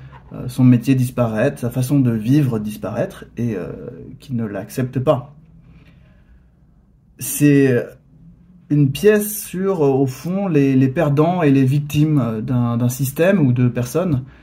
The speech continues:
et comment, euh, ces victimes, comment on choisit ces victimes déjà ? Est-ce qu'on le choisit, euh, ou est-ce que c'est choisi par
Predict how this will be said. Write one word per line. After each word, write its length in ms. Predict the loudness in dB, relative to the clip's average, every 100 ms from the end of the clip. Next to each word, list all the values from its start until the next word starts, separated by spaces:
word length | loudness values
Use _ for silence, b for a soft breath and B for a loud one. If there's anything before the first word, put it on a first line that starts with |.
| B B B B _ -2
et 140 | 0
comment, 540 | 2 2 2 0 2 2
euh, 420 | 4 2 2 -2 -10 -20 _ _ _ -20 _ -20 _ _ -18
ces 220 | -2 0
victimes, 480 | 2 0 -2 -2 0
comment 240 | 0 0
on 60 | -2
choisit 400 | -2 0 2 2
ces 120 | 0
victimes 400 | -2 -2 0 2
déjà ? 460 | 2 2 0 -2 -6
Est-ce 180 | -8 -4
qu'on 140 | 2
le 100 | 2
choisit, 480 | 0 -6 -6 -4 -4
euh, 140 | -6 -12 -16 -8
ou 160 | -4
est-ce 160 | -4 -6
que 360 | -4 -2 -2 -6 -20 -20
c'est 300 | -12 -2 -2
choisi 480 | 2 0 2 0 -2
par 520 | -4 -8 -8 -14